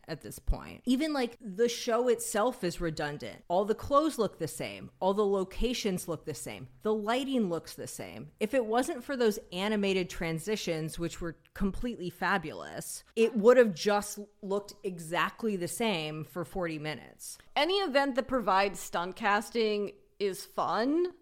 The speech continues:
Speaker 2: Like, for me, obviously, these shows began as kind of her takedown of the Victoria's Secret fashion shows. But for me, it's occupies the pop culture space that the M T V Video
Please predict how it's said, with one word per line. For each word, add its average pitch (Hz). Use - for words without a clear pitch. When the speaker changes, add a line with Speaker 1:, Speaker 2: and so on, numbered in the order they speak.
Speaker 2:
Like, 220
for 262
me, 277
obviously, 220
these 220
shows 214
began 196
as 180
kind 190
of 170
her 202
takedown 180
of 185
the 175
Victoria's 185
Secret 185
fashion 180
shows. 170
But 214
for 233
me, 269
it's -
occupies 214
the 208
pop 202
culture 202
space 202
that 185
the -
M 196
T 214
V 190
Video 196